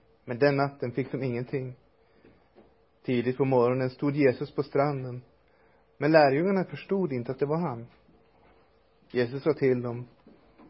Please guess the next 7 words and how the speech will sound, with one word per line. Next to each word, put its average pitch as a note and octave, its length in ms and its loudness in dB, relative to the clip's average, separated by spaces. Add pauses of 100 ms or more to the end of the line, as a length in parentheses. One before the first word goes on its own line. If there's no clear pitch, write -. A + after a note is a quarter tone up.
"Mina B2 240 2
barn, C3 420 4 (640)
har D3+ 160 6
ni F3 120 6
inget D3 200 0
att E3 140 2
äta?" C#3 440 2